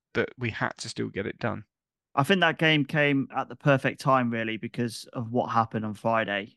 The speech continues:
Speaker 2: You know, everybody was sort of down in the doldrums, and you kind of looking at the next fixture in the league and West Brom, well, they're playing well, they're going well, they're a fellow playoff contender. How do we bounce back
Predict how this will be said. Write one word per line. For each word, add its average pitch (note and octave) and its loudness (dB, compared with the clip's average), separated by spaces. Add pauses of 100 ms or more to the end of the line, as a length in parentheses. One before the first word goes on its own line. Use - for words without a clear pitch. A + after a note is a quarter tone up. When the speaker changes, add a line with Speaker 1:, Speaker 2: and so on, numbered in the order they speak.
Speaker 2:
You - -4
know, A2 0
everybody C3 4
was A#2+ -2
sort G#2 -6
of B2 -16
down C#3 6
in B2+ 4
the B2 2
doldrums, B2 0
and A#2+ -6 (400)
you A#2+ -10
kind B2+ 2
of A#2+ 2
looking B2 -2
at - -12
the B2+ -4
next B2 0
fixture - -4
in A#2+ 2
the A#2+ 4
league B2 2
and A#2 0
West A#2+ -2
Brom, A#2 2
well, A#2 -2
they're A#2+ 2
playing A#2 -2
well, A#2+ 2
they're A#2 -2
going A#2 -2
well, A#2 0 (540)
they're A#2+ 6
a A#2 0
fellow A#2+ 2 (180)
playoff A#2+ -2 (380)
contender. A#2+ 0 (640)
How C#3 6
do C3+ 4
we C3 4
bounce B2 0
back - -2